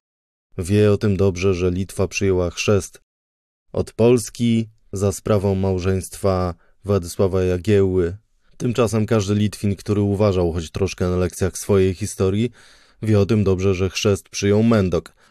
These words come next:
A jeszcze inni twierdzą, że było zupełnie inaczej, bo znacznie wcześniej benedyktyński trud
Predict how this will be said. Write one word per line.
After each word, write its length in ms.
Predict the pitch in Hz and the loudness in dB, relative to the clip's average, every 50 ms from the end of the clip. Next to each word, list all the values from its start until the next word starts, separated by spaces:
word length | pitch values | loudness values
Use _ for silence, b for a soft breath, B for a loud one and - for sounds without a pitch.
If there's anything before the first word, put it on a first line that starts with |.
| b b b | b b b
A 420 | - 107 104 104 104 101 101 101 - _ _ _ _ _ _ _ _ _ _ - | -2 0 2 2 2 2 0 0 -2 _ _ _ _ _ _ _ _ _ _ -8
jeszcze 560 | 95 98 107 127 147 - - - 160 127 110 | -4 0 0 0 0 0 0 2 2 4 4
inni 300 | 107 101 98 98 92 85 | 4 2 2 0 -2 -6
twierdzą, 600 | - - 98 95 90 87 80 92 110 120 131 131 | -4 -2 -2 0 0 -2 -2 -2 -2 0 -2 -2
że 180 | 101 107 113 | -2 -2 -4
było 540 | 104 95 110 107 107 104 104 107 104 104 - _ _ - | -2 0 0 2 4 4 4 4 2 0 -2 _ _ -16
zupełnie 640 | - 101 101 123 110 113 170 165 143 120 107 101 98 | -8 -4 -4 -2 0 2 2 2 4 2 2 2 2
inaczej, 580 | 92 90 85 82 78 - - 104 113 117 120 104 - _ _ - | 2 0 -2 -4 -4 -4 -2 -2 0 0 -2 -4 -8 _ _ -8
bo 180 | 101 95 101 95 | -4 -2 -2 -2
znacznie 540 | 85 90 107 135 160 160 - - 110 98 85 | -2 0 0 0 0 -2 -2 -2 -2 -2 -2
wcześniej 580 | - - 92 87 80 - - 92 107 120 123 | -2 -4 -4 -4 -4 -4 -6 -4 -2 -2 -2
benedyktyński 920 | 107 107 117 113 117 107 113 107 - - 135 143 139 123 - - - 110 92 | 0 0 0 2 2 0 0 -2 -2 -2 -2 0 0 -2 -4 -6 -6 -6 -6
trud 580 | - - - 127 143 160 156 135 107 - - | -4 0 2 4 4 4 4 2 0 -6 -16